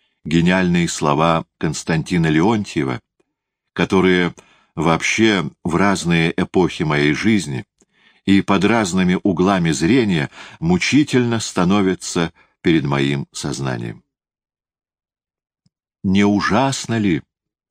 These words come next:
и не обидно ли было бы думать, что Моисей всходил на Синай, что эллины строили свои изящные акрополи, римляне вели пунические войны,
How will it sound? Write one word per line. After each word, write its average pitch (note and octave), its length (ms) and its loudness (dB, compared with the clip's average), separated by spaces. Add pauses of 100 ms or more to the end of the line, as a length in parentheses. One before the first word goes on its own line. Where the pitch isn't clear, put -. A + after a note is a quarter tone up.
(580)
и G2 80 6
не F#2+ 160 4
обидно A2+ 680 2
ли C#3 120 4
было A#2+ 340 2
бы G2+ 160 0
думать, F2+ 640 0 (460)
что - 280 -2
Моисей F#2+ 760 2 (480)
всходил E2 600 0
на E2 120 0
Синай, D2 600 -2 (1120)
что - 420 0
эллины G#2 720 2 (600)
строили F2+ 600 2
свои E2 480 0
изящные D#2 760 0
акрополи, D#2 800 -4 (680)
римляне G2 680 2
вели D#2 280 2
пунические E2 960 -2
войны, E2 460 0